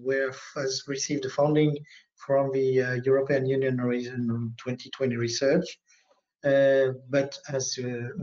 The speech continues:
you understand, this document represent the author's view and, uh, the, uh, panelist, uh, uh, views. Uh, we will first have a presentation, uh, with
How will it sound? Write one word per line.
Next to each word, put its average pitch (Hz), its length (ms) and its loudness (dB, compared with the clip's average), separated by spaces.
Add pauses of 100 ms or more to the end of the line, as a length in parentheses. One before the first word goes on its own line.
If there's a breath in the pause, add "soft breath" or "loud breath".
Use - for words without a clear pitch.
(160)
you 127 220 -2
understand, 139 520 0
this 127 200 0
document 120 560 -2
represent 127 520 -4 (460 loud breath)
the 123 180 0
author's 147 420 4
view 135 340 2
and, 120 180 2
uh, 117 200 4
the, 113 340 0
uh, 110 120 -2 (320)
panelist, 139 540 0
uh, 113 400 0
uh, 123 80 -4
views. 110 600 -6 (1500 loud breath)
Uh, 156 400 4
we 160 140 6
will 185 200 6
first 196 440 4
have 165 200 4
a 165 80 2
presentation, 156 920 2
uh, 135 160 -2
with 127 180 0